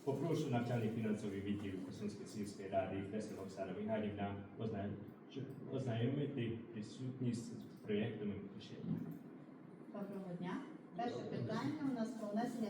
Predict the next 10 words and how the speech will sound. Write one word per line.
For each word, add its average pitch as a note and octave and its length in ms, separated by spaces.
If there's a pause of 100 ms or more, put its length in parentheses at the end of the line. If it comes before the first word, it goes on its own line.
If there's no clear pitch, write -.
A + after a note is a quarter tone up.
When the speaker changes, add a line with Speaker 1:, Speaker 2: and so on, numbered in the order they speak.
Speaker 2:
змін A#3 200
до G3 180
рішення G#3+ 360
Косинської G3 520
сільської F3+ 360
ради F3+ 240 (120)
чотирнадцятого A3 680
грудня A3+ 320
двадцять F#3+ 340
третього F3 340